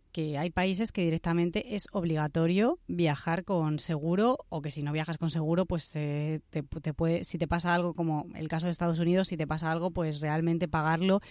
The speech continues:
te va a salir más que todo el viaje y te vas a quedar con una deuda ahí un poco de por vida. Pero nosotros, por ejemplo, en Cuba, cuando fuimos a renovar el visado, estando dentro, lo primero que nos pidieron en,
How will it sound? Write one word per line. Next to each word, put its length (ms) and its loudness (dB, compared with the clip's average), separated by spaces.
te 120 0
va 60 2
a 20 2
salir 240 0
más 260 -2
que 140 -4
todo 100 4
el 80 4
viaje 340 2
y 40 -4
te 80 -2
vas 140 0
a 220 0
quedar 220 0
con 120 0
una 200 2
deuda 300 2
ahí 160 2
un 80 0
poco 180 -2
de 100 0
por 200 -2
vida. 260 0
Pero 120 -2
nosotros, 280 0
por 120 0
ejemplo, 280 2
en 120 2
Cuba, 320 4
cuando 200 2
fuimos 300 -2
a 80 0
renovar 320 0
el 100 -2
visado, 440 0
estando 320 0
dentro, 300 0
lo 100 2
primero 260 -2
que 100 -4
nos 120 -4
pidieron 380 0
en, 260 0